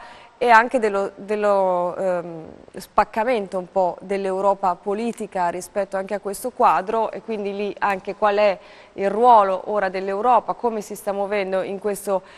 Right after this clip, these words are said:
scenario. Però tornerei prima di tutto questo a bomba sulla questione della Siria con un servizio che, eh, parla proprio del, della,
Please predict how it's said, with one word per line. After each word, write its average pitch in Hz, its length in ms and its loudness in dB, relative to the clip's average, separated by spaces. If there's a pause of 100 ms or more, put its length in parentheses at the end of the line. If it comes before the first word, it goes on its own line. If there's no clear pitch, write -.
(120)
scenario. 262 640 2
Però 220 340 4
tornerei 226 580 0 (300)
prima 233 300 -2
di 196 100 -6
tutto 320 240 -6
questo 196 340 -2
a 247 40 2
bomba 202 380 0
sulla 196 260 -4
questione 196 380 -4
della 214 220 2
Siria 269 400 0
con 226 200 -2
un 202 80 -6
servizio 240 680 -4 (500)
che, 247 280 4
eh, 185 420 -2
parla 233 400 6
proprio 240 600 4
del, 175 680 -2
della, 196 340 2